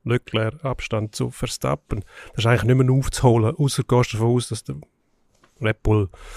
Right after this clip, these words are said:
irgendwie in Serie ausfällt. Und das wäre ein bisschen verwegen, von dem auszugehen. Aber hast drei strategische Riesenfehler. Wenn du die analysierst, musst du sagen, wieso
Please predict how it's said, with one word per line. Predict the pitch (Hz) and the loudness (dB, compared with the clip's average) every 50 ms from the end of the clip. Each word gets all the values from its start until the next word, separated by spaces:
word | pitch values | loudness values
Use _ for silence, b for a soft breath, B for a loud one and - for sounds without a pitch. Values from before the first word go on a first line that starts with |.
| B B B B B | B B B B B
irgendwie | 110 104 95 95 98 98 95 - | -4 -2 -2 -2 -2 -2 -2 0
in | - 147 139 | 2 2 2
Serie | - - 127 120 110 117 113 113 113 | 4 4 4 4 4 2 0 0 2
ausfällt. | 120 135 135 - - - 92 90 90 87 87 - - | 2 0 0 -2 -4 -8 -8 -6 -6 -8 -10 -12 -16
Und | - 156 160 - - - - - _ | -16 -16 -16 -14 -14 -14 -14 -16 _
das | _ 107 104 - | _ -6 -6 -4
wäre | - 107 107 | -4 -4 -4
ein | 107 | -4
bisschen | 107 113 - - - 110 104 | -6 -8 -10 -6 -6 -6 -4
verwegen, | 95 95 90 98 - 135 | -4 -4 -4 0 0 0
von | - 123 113 | 0 0 -2
dem | 117 113 104 110 | -2 -2 0 0
auszugehen. | 113 120 120 - - - - - - - - B B B B B B B B | -2 -2 -4 -6 -8 -12 -10 -10 -12 -12 -16 B B B B B B B B
Aber | - 110 101 107 101 | -2 -2 0 0 0
hast | 113 - - - _ _ _ | -2 -4 -4 -8 _ _ _
drei | - 127 131 135 143 143 139 139 - _ _ _ _ | 2 4 6 6 6 4 4 2 -2 _ _ _ _
strategische | - - - 123 - - 135 127 131 127 131 120 - 135 139 - - | -10 -4 -4 -4 0 2 2 2 2 2 0 -4 -4 -4 -6 -4 -2
Riesenfehler. | 135 131 131 135 131 131 120 113 107 104 101 101 104 | -2 0 2 4 4 2 4 2 0 0 0 0 -2
Wenn | 113 110 | -2 -2
du | |
die | - 143 | 0 0
analysierst, | 135 123 123 123 120 107 123 165 170 143 | 0 2 2 2 0 2 4 2 4 4
musst | 143 135 - | 0 0 0
du | 127 | -2
sagen, | 117 107 120 117 | 0 0 0 -2
wieso | 123 120 - - 135 131 135 143 147 - | -2 -4 -2 0 2 2 4 2 0 -2